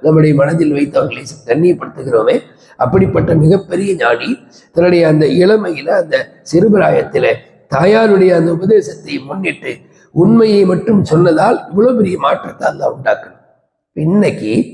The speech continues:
இந்த வாய்மை, இந்த உண்மை நம்ம இடத்துல எந்த அளவுக்கு இருக்குது, நம்ம பிள்ளைகள்கிட்ட எந்த அளவுக்கு இருக்குது என்பதை ஒவ்வொரு நாளும் நாம பார்க்கணும். காரணம், இதுதான் மறுமையில பயன் தரும். நபி ஸல்லல்லாஹு அலைஹி வஸல்லம் அவங்க சொல்லுவாங்க,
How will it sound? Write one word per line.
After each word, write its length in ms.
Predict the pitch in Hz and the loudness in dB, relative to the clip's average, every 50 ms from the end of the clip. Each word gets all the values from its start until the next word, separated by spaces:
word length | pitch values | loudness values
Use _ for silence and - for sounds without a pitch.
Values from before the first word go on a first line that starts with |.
| - - - _ _ _ _ _ | -14 -20 -20 _ _ _ _ _
இந்த 240 | - 151 170 170 165 | 0 2 2 4 4
வாய்மை, 600 | 151 160 160 180 202 202 190 156 120 107 110 - - - - _ _ _ _ - | 2 2 2 2 2 0 0 0 -2 -2 -2 -4 -6 -8 -14 _ _ _ _ 0
இந்த 260 | 160 165 170 175 160 | 2 4 4 4 4
உண்மை 480 | 151 170 202 208 190 165 135 127 - - - - - _ | 4 4 2 2 2 0 0 -2 -4 -12 -16 -20 -18 _
நம்ம 220 | - 175 170 175 190 | -2 0 2 2 2
இடத்துல 380 | 214 202 - - 233 220 175 | 2 0 0 0 0 0 0
எந்த 220 | 160 175 190 208 208 | 0 0 0 2 2
அளவுக்கு 360 | 196 208 214 208 208 190 151 | 4 2 2 0 -4 -10 -14
இருக்குது, 360 | 139 123 - 131 120 117 - - _ _ _ _ _ | -14 -12 -10 -10 -10 -10 -10 -14 _ _ _ _ _
நம்ம 240 | - 175 185 190 185 | -2 0 2 2 2
பிள்ளைகள்கிட்ட 720 | 165 - 208 214 226 240 233 214 190 190 180 - - 208 156 | 0 0 0 2 4 4 4 4 4 2 0 0 0 -2 -2
எந்த 200 | 147 156 160 170 | -2 -4 -4 -4
அளவுக்கு 360 | 170 175 185 - - - 170 | -6 -6 -8 -10 -12 -12 -12
இருக்குது 260 | 180 - - 151 165 | -12 -12 -12 -8 -6
என்பதை 460 | 156 - - 113 120 117 131 - 262 - - - _ _ - | -4 -4 -4 -2 -2 -2 0 -2 -4 -6 -10 -20 _ _ -2
ஒவ்வொரு 340 | - 170 202 220 208 190 185 | 0 2 2 4 2 2 2
நாளும் 280 | 185 190 208 233 214 | 2 2 2 2 2
நாம 240 | 170 127 131 131 120 | 0 -2 -4 -6 -8
பார்க்கணும். 480 | - 117 117 120 - - - - - - _ | -6 -4 -4 -4 -4 -6 -14 -20 -20 -16 _
காரணம், 680 | - 131 151 202 196 180 - - - 117 - 254 - - - - _ _ _ _ _ | -4 -2 0 0 0 0 -2 -2 -4 -2 -4 -4 -6 -8 -18 -20 _ _ _ _ _
இதுதான் 480 | - 160 180 208 196 226 240 262 262 208 | -2 0 2 2 2 2 2 2 2 2
மறுமையில 480 | 190 196 214 226 226 226 214 220 - - | 2 2 2 2 2 2 2 2 0 -2
பயன் 280 | - 185 190 208 214 | -2 -4 -4 -4 -4
தரும். 220 | 185 - - - - - - _ _ _ _ _ _ _ _ | -6 -6 -8 -8 -10 -20 -20 _ _ _ _ _ _ _ _
நபி 200 | - - 131 143 | -6 -2 0 2
ஸல்லல்லாஹு 40 | 202 | 2
அலைஹி 340 | 208 196 190 185 180 175 151 | 4 4 4 4 2 2 0
வஸல்லம் 100 | - 160 | 0 0
அவங்க 180 | 156 151 135 | 0 0 -2
சொல்லுவாங்க, 580 | - - 143 170 - 131 127 - 117 139 147 | -2 -2 -2 -2 0 0 -2 0 0 -2 -2